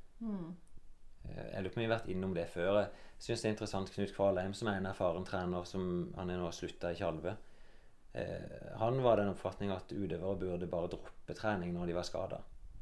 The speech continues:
Speaker 1: Ja.
Speaker 2: Eh, ja, og det kan du tenke, jøss, det var rart, ikke sant?
Speaker 1: Mm.
Speaker 2: Og hvorfor ikke vedlikeholde sånn at du kommer kjappere tilbake? Men det han så da over mange år var at, ehm, de kommer i for god form tilbake når de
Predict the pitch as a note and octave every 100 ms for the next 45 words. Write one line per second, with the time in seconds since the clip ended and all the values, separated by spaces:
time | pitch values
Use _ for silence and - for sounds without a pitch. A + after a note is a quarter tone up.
0 | - - - - - - - - C4+ -
1 | - - A2 B2 B2 A#2+ B2 A2 A2+ G2
2 | F2+ G2 - - A#2 G#2+ D#2+ - - G2+
3 | - A#2 C4 B3 G#3+ G2+ G2+ - G#2 -
4 | G2 F#2+ F2+ E2 E2+ F2+ G2 F#2 - G2+
5 | F#2 G2 G2 F#2+ G2 - F#2+ F2+ F#2 F#2+
6 | D3 - - - - - G#2 - - -
7 | F#2 G#2+ G#2 G#2 - - G#2+ D3+ C#3 G2
8 | G2 G2 F#2+ F#2+ F#2 F2+ F#2+ F#2 - -
9 | - - - - - - - - - F2+
10 | E2+ D#2+ - F#2 F#2 G#2 - G#2 A2 -
11 | G#2+ A2 G2 G#2+ F#2 F#2 G2+ F2+ F2 F2+
12 | G#2 F#2+ G2